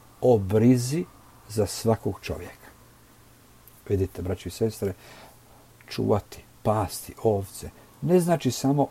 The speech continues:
otjerati ih na livadu i pustiti. Ne znači samo otvoriti tor i uz pomoć ovčarskih pasa potjerati stado u divljinu.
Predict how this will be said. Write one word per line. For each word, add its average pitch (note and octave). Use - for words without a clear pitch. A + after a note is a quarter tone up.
otjerati A#2+
ih G#2+
na G#2
livadu G#2
i F#2
pustiti. -
Ne G3+
znači F3+
samo C#3+
otvoriti B2
tor B2
i A2+
uz G#2+
pomoć A#2+
ovčarskih B2
pasa B2
potjerati B2+
stado G#2
u F#2+
divljinu. G2